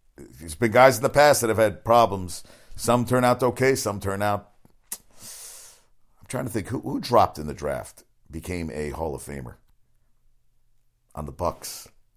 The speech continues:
Warren Sapp. Remember him? He dropped. They still, Marino did, uh, coke in college. There was that whole rumor. He dropped. Jets passed on him. Yeah, that was a good move.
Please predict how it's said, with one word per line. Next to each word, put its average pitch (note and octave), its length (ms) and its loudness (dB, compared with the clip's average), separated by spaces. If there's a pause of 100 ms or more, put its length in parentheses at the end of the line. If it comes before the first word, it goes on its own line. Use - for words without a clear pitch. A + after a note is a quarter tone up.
(200)
Warren E2+ 260 -4
Sapp. A2 360 -4 (500)
Remember F2 220 -4
him? A2 140 -4
He G#2+ 120 -4
dropped. D#2+ 400 -4 (320)
They F2+ 80 -4
still, G2 260 -2 (220)
Marino B2+ 320 0
did, F#2 260 -4 (260)
uh, E2 220 -2
coke - 300 -6
in F2 100 -8
college. E2+ 440 -2
There D#2+ 100 -8
was D#2 100 -10
that D#2 120 -2
whole D#2+ 180 -6
rumor. D2+ 240 -8
He G2 160 -8
dropped. E2 400 -2
Jets F#2 180 -6
passed D#2 320 -4
on D2+ 140 -8
him. E2+ 60 -14 (300)
Yeah, - 180 -12 (180)
that - 160 -10
was - 100 -16
a - 60 -16
good - 160 -14
move. - 340 -16